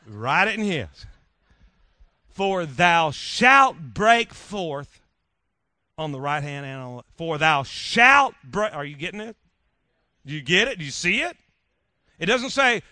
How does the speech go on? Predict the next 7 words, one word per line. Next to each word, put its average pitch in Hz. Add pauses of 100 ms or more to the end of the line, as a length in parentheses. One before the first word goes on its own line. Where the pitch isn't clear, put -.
(120)
things 247
might 226
work 240
out. 240 (1200)
"For 220
thou 208 (100)
shalt -